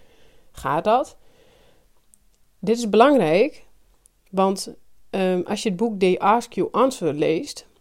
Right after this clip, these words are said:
daarin schetsen zij dat, zeg maar, tachtig procent van de mensen neemt tegenwoordig een aankoopbeslissing voordat ze met het bedrijf praten. En die aankoopbeslissing,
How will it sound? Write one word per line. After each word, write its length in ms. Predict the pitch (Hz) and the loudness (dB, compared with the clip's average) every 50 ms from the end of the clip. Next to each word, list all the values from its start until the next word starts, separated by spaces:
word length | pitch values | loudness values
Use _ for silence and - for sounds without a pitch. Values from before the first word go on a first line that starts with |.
| _ _ _ _ _ _ _ _ _ _ _ _ _ _ - - _ | _ _ _ _ _ _ _ _ _ _ _ _ _ _ -20 -20 _
daarin 340 | - 170 180 180 190 190 180 | -4 -2 0 0 2 0 0
schetsen 420 | - - 269 269 - - - 175 | 0 0 -2 -2 -2 -4 -8 -8
zij 300 | - - 151 160 190 220 | -6 -4 -2 -2 -2 -2
dat, 240 | 185 180 175 180 - | -2 -2 -2 -4 -4
zeg 220 | - - 190 - - | -6 -8 -6 -6 -6
maar, 140 | 165 165 - - - - | -6 -6 -8 -10 -2 2
tachtig 360 | 254 285 - - - 285 - | 2 2 2 0 -6 -8 -8
procent 380 | - 214 - - 185 165 170 | -10 -12 -6 -4 -2 -2 -2
van 120 | - 165 160 | -2 -4 -2
de 60 | 160 | 0
mensen 520 | 160 165 175 220 269 285 - 320 359 359 - - - - | 2 2 2 2 0 0 0 -2 -2 -2 -4 -6 -8 -4
neemt 220 | - 208 190 190 | 0 0 0 0
tegenwoordig 520 | - 214 202 - 185 165 170 196 196 185 - | 2 0 0 0 0 0 0 0 -2 -2 -6
een 120 | - - - - | -10 -12 -8 -4
aankoopbeslissing 1120 | 196 214 247 269 262 - 262 240 208 196 202 - - 233 233 226 - - 240 247 269 277 - - - - - - | 0 0 0 2 2 2 0 0 0 -2 -6 -6 -4 -4 -4 -4 -4 -4 -4 -4 -4 -6 -8 -14 -20 -20 -20 -20
voordat 420 | - - 285 294 285 247 240 247 | -10 -4 -2 0 0 0 0 -2
ze 80 | - 214 | -2 -4
met 140 | 202 190 190 | -4 -4 -4
het 100 | 180 165 | -6 -8
bedrijf 420 | 170 156 170 170 170 165 165 - | -6 -4 -4 -2 -2 -4 -4 -8
praten. 420 | - - 131 127 117 - - 185 _ _ _ - - _ - - - _ - | -10 -10 -8 -8 -8 -10 -14 -18 _ _ _ -20 -20 _ -20 -20 -20 _ -10
En 120 | - 196 202 | -6 -4 -2
die 160 | 196 - - | -2 -2 -2
aankoopbeslissing, 1040 | 185 240 285 285 - 247 196 165 160 160 - - 165 160 165 - 240 254 339 339 | -2 -2 -2 -2 -2 -2 -2 -2 -4 -8 -6 -4 -4 -4 -2 0 0 0 0 -2